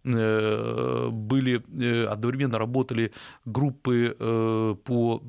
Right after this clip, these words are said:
созданию средств доставки, вот, э, группа Королёва, группа, э, Янгеля, все вот там в будущем академики. Э, это была, конечно, м, экономика абсолютно моб-, мобилизационная, которую не, ну, нельзя повторять в современных условиях.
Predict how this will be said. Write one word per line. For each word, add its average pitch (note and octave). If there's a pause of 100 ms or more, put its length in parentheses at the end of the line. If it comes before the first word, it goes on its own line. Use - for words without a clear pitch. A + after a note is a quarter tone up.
созданию A#2+
средств A2+
доставки, A2+
вот, A2 (500)
э, G#2+
группа G#2+
Королёва, A2+
группа, G#2+ (320)
э, -
Янгеля, A2 (100)
все -
вот G#2
там G#2
в G#2+
будущем A2
академики. A2 (340)
Э, A2+
это F#3+
была, A3+
конечно, G#3+
м, D3
экономика E3
абсолютно C3+
моб-, B2
мобилизационная, C#3+
которую C3+
не, D#3+
ну, D#3
нельзя C#3+
повторять G#2+
в -
современных G#2+
условиях. A2